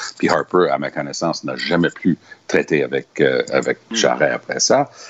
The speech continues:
Speaker 1: Ben, cette fois-ci, Legault est brillant parce qu'il est en train de dire, « Non, non, l'argent en question,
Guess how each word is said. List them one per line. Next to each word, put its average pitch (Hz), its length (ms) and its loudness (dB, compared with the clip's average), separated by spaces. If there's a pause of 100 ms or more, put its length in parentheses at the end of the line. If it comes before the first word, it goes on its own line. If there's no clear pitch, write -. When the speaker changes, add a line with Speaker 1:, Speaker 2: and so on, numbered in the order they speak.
(120)
Speaker 1:
Ben, 69 100 2
cette - 260 2
fois-ci, - 680 2
Legault 80 300 4
est 73 40 2
brillant 82 500 0
parce - 160 -2
qu'il - 120 -2
est - 60 -4
en 73 80 0
train 80 120 2
de 76 60 4
dire, « 80 140 4
Non, 104 120 4
non, 147 160 2 (300)
l'argent 85 440 2
en 101 60 0
question, 151 400 -4